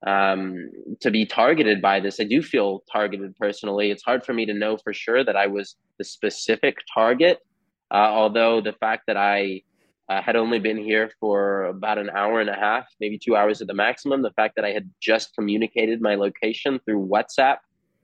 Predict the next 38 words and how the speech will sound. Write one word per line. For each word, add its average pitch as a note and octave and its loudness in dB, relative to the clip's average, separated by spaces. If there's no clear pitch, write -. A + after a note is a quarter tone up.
thirty A2+ 2
minutes A2+ 0
to A2+ -4
an G#2 -2
hour G#2 0
before G#2 -4
this A#2+ -8
happened. D3 0
WhatsApp A2+ 2
is G#2 -6
a G2+ 0
notorious A#2 0
app D3 2
around A2 0
here. A#2 -2
Uh, G2 -4
people A#2 0
don't B2+ 4
use D#3 2
it A#2 2
because A2 0
they G#2+ 2
understand A2 0
that G2+ 2
it's - -10
a G2+ 2
product A2+ 0
of G2+ -6
Facebook, A#2 0
which A2 -6
is G2 -4
a, G2+ 2
obviously G#2 0
a G2 4
U G2+ 2
S G2+ -4
government G#2 0
aligned G2 -2